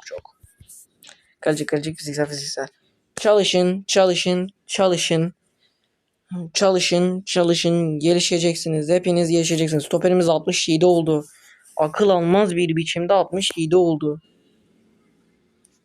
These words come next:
Altmış yedilik stoperimiz var. Stoper. Ve bizden yani hedef dediği on dokuz takımı bitirdik.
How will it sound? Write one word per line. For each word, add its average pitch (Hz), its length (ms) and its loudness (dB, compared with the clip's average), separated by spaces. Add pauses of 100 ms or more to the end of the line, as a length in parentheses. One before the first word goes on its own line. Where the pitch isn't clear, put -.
(1400)
Altmış 170 500 0
yedilik 180 320 0
stoperimiz 175 960 0
var. 165 280 2 (600)
Stoper. 170 960 2 (3000)
Ve 214 200 4
bizden 175 360 2
yani 233 400 4
hedef 220 340 2
dediği 214 540 2
on 214 180 4
dokuz 180 160 -2
takımı 185 320 2
bitirdik. 202 600 -2